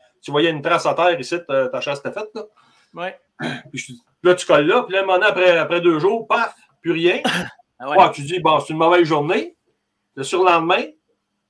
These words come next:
Speaker 1: encore, puis encore, puis tu finis, tu finis que t'as plus revu un chevreuil. Pourquoi ? Parce que par où tu passais, tu passes toujours à la même place, tu croises des trails, tu laisses les odeurs, ton odeur frotte ses branches,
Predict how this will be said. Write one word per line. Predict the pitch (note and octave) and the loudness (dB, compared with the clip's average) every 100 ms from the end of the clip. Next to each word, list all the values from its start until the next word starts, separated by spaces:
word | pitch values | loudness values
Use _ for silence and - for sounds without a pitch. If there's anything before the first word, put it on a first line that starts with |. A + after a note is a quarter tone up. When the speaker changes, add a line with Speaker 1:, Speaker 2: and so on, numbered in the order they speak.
| _ _ _ _ _ - | _ _ _ _ _ -4
Speaker 1:
encore, | C#3 C#3 F#3+ A#3 - | -2 4 4 2 0
puis | F#3 | 2
encore, | D3+ G#3+ A#3+ | 2 2 -2
puis | E3 | -4
tu | - | -14
finis, | E3 F3+ F#3+ | -10 -8 -8
tu | - | -8
finis | F3+ F3+ A#3 | -6 -6 -6
que | |
t'as | D#3+ | -10
plus | C#3 | -8
revu | D3 F3 | -2 -2
un | |
chevreuil. | D3 C3+ D3 A#3 - - _ _ - | -2 -4 -2 -4 -6 -14 _ _ -12
Pourquoi ? | - F#3+ A#3 C4 - _ _ - | -8 0 0 0 -6 _ _ -10
Parce | - | -6
que | E3+ D#3 - - _ | -2 -2 -2 -10 _
par | C#3+ F3+ | -6 -4
où | |
tu | A#3 | -4
passais, | - G3 - A#3 A#3+ | 2 4 4 0 -4
tu | - | -6
passes | C3+ | -6
toujours | - A3 | -4 -2
à | |
la | G#3 | 0
même | F3 | 0
place, | D3 G#3 D4 | 0 -2 -4
tu | - | -10
croises | - G3 G#3 | 0 0 0
des | G3+ F3+ | -2 -2
trails, | F#3 A3+ A#3 - _ _ | 0 -2 -4 -10 _ _
tu | E3 | -2
laisses | G#3 G#3+ | -2 0
les | G3 | 0
odeurs, | F#3 F3 F#3 A3+ A3 _ _ _ _ - | 2 4 4 2 -6 _ _ _ _ 0
ton | E3+ | 2
odeur | F#3 F#3 G#3+ G#3+ D#3 | 4 4 4 4 0
frotte | - F3 G#3 | -6 -4 -4
ses | G#3 F#3+ | 2 2
branches, | F3+ G3+ A#3 A#3 | 4 2 0 -6